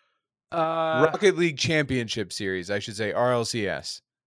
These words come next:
Speaker 1: Mm-hmm. Uh, I, I knew, like, uh, a fair bit, like, amount, uh, uh, before it
Speaker 2: Mm.
Speaker 1: came, uh,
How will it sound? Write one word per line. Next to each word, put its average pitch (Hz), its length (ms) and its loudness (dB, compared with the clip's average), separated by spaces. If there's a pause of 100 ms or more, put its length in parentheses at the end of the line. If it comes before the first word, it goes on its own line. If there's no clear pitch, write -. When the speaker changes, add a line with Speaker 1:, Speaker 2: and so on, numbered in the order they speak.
(260)
Speaker 1:
Mm-hmm. 151 300 -10 (300)
Uh, 151 380 2 (880)
I, 208 220 2
I - 40 2
knew, 208 220 0
like, 156 220 -2
uh, 131 520 0 (300)
a 135 100 -10
fair 147 220 -2
bit, 135 280 -10
like, 127 300 -6
amount, 120 420 -4 (100)
uh, 135 40 -12
uh, 120 680 -10 (100)
before 139 480 -6 (520)
it 127 100 -6
Speaker 2:
Mm. 101 100 -10
Speaker 1:
came, 160 380 -4 (760)
uh, 127 640 -2